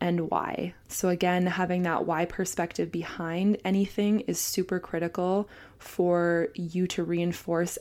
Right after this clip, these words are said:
any positive habit, any positive change that you are desiring to make in your life.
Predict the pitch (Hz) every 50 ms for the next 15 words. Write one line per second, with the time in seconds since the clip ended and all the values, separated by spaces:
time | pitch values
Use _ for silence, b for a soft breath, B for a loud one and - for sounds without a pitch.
0 | - - - - 190 196 196 202 196 - - 170 170 170 165 - 170 175 175 175
1 | - - 160 160 160 160 160 160 156 - - 185 180 185 180 - - 180 165 165
2 | 170 - 175 170 - - - 180 165 165 160 - - 151 165 170 175 170 160 165
3 | 170 175 165 170 156 156 151 151 160 165 170 - - 160 151 151 - - 165 165
4 | 156 156 - - - - - - - - -